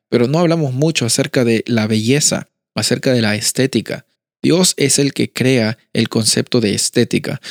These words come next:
Dios es el, el estético por excelencia, porque Él es el que crea sistemas hermosos. Él es el que crea ecosistemas también que tienen sentido, que nos dan color, nos dan alegría,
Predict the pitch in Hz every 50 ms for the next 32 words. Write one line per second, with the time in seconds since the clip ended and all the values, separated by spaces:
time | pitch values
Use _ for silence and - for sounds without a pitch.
0 | - _ - 131 143 165 175 175 - - 131 127 - - 135 120 117 - _ -
1 | 117 110 107 107 101 - 107 107 - - - 131 131 - 143 110 - 113 110 -
2 | - 117 113 107 101 - - 110 110 - 165 170 - - 110 101 - - - -
3 | _ _ _ _ - 117 - - - 117 - - 139 147 165 175 165 143 123 120
4 | 117 104 - 123 135 139 127 - - 110 - - - 135 135 135 127 120 113 117
5 | - - - 120 117 113 117 123 143 156 151 - - 139 117 - - 131 131 -
6 | - - 123 113 - 120 117 117 120 120 - - - _ - - 110 - - 113
7 | - - 113 110 - - - 135 139 131 123 113 120 - - - _ - - 110
8 | 113 113 120 131 135 131 _ _ _ _ _ - - 117 - 127 135 151 165 156
9 | - - 120 117 117 - - 147 147 135 120 120 123 107 - 110 113 110 113 117
10 | 120 127 127 - - 120 113 117 127 135 135 131 117 104 104 117 131 - - 131
11 | 117 110 107 113 113 123 120 117 117 113